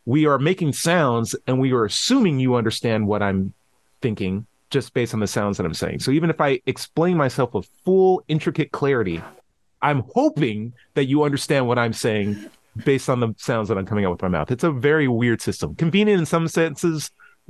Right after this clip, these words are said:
woefully, uh, not in others. Though, speaking of weird comments that you can make, we did get some from our comment, for our, from our, uh, commenters.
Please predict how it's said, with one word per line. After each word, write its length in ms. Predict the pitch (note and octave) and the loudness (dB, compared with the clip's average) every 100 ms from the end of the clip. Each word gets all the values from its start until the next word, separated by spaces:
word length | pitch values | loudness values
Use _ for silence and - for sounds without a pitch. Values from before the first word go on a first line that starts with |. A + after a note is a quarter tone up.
| - | -12
woefully, 880 | - D3 F3 A3 - F3 E3+ D#3 C#3+ _ - | -2 2 4 4 0 2 2 2 -2 _ 0
uh, 600 | C3+ C3+ B2+ A#2 A2+ A2 | 2 4 4 2 2 -2
not 400 | B2+ B2 C3 B2 | -2 2 2 0
in 140 | A#2+ A2+ | -2 -2
others. 360 | A2 F2 - - - _ | 0 -2 -4 -14 -20 _
Though, 380 | D3 E3+ B2+ G#2+ _ | 0 2 2 -2 _
speaking 580 | - - - C#4+ D#4 C#4+ | -10 -8 0 2 4 4
of 200 | G3+ C#3+ | 4 2
weird 320 | F3+ F3+ D#3 | 4 4 2
comments 400 | - C#3 A#2+ G#2+ | 0 0 0 0
that 100 | A2+ | -2
you 100 | G#2 | -2
can 120 | G2+ | -2
make, 160 | G#2 B2+ | -2 0
we 100 | E3+ | 2
did 160 | F3+ D3+ | 0 0
get 160 | D3+ | -4
some 140 | C3 A2 | -4 -4
from 160 | G2+ | -2
our 80 | F2+ | -2
comment, 360 | F2+ E2+ G2 - _ | -2 -4 -4 -8 _
for 140 | A2+ | -2
our, 180 | F2+ F2 - | -2 -4 -6
from 160 | F#2+ F2 | -4 -2
our, 100 | D#2+ - | -4 -6
uh, 140 | F2 | -6
commenters. 560 | E2+ F2+ E2+ F2 G2+ | -4 -6 -6 -4 -6